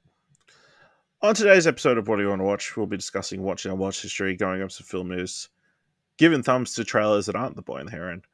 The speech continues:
and giving you this week's top three. Uh, kicking things off, I went to a screening of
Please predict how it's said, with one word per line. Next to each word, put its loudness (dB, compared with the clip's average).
and -8
giving -10
you -6
this -10
week's -6
top 2
three. 0
Uh, 2
kicking -4
things -2
off, 6
I 4
went 0
to 0
a 0
screening 0
of 0